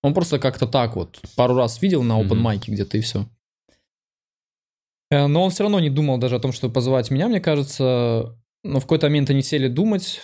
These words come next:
Speaker 1: Э, там на тот момент в-, э, разогревал и Давид у, у,
Speaker 2: Мгм.
Speaker 1: у Совича, и Кирилл Мазур, Лиза рано разогревала. Ну,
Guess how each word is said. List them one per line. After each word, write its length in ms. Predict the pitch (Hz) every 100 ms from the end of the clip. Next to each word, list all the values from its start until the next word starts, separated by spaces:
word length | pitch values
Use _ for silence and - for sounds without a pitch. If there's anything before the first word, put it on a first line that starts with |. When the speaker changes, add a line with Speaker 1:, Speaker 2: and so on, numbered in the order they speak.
| - -
Speaker 1:
Э, 300 | - 123 117
там 140 | 135
на 80 | 135
тот 160 | 135 135
момент 300 | 147 151 131
в-, 720 | 120 123 - - 143 127 123
э, 40 | 123
разогревал 840 | 123 127 131 131 139 123 113 107
и 180 | - 131
Давид 440 | 127 123 214 -
у, 60 | 359
у, 1400 | 185 160 156 147 147 139 131 131 233 220 180 135 127 127
Speaker 2:
Мгм. 220 | 98 92 87
Speaker 1:
у 40 |
Совича, 600 | - - 127 113 - 120
и 1000 | 117 120 120 117 113 113 113 113 110 110 - - - - _ _ _ _ -
Кирилл 240 | 123 165
Мазур, 440 | 170 165 156 147 123
Лиза 400 | 117 156 147 139
рано 520 | 139 135 123 120 117 113 - 120
разогревала. 680 | 117 117 117 120 113 110
Ну, 380 | 110 127 131